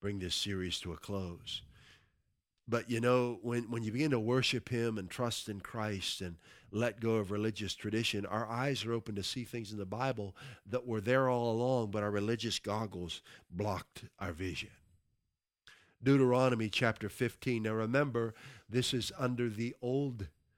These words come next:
covenant, the Mosaic covenant, which was only for about fourteen hundred some years out of six thousand. Right? Didn't come into effect till about twenty-five hundred years after Adam. It was in effect for just a little under fifteen hundred years.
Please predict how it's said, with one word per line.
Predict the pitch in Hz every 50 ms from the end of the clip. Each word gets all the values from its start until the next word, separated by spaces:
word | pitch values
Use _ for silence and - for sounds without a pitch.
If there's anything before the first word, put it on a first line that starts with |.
| _ _ _ _ _ -
covenant, | - 120 104 95 95 101 110 101
the | - 110
Mosaic | 104 107 104 101 101 123 127 131 127 107
covenant, | - - 113 101 90 104 107 101 104 110
which | 107 101 -
was | 110 98 104
only | 117 131 135 127
for | 107 - 110
about | 98 95 98 101 -
fourteen | - - 120 113 101 - 120 113
hundred | 101 104 110 110 104 92
some | - - 110 98 101
years | 107 113 113 107 101 92
out | 101 98 95
of | 92 -
six | - 113 101 -
thousand. | - 113 104 104 104 95 92 82 85 80 90 - _ _ _ _ _ _ _ _ _ _ -
Right? | 98 98 101 110 110
Didn't | 104 117 113 107
come | 107 117 117
into | 120 113 107 107
effect | 98 - - 123 113 110 -
till | - 113
about | 92 98 92 -
twenty-five | - 113 117 117 110 - 113 107 101
hundred | 110 113 107 107 104 101
years | 104 104 98 95
after | 107 110 113 113 - - 95
Adam. | 82 87 90 87 85 87 104 - - - - - - -
It | 101
was | 101 104 104
in | 120 113
effect | 110 - - 120 113 110 -
for | - 101
just | 95 107 107 - -
a |
little | 98 104 117 117 107 110
under | 113 110 98 98
fifteen | 90 - 131 123 - - 113 101
hundred | 92 92 92 92 87
years. | 92 92 92 95 101 104 -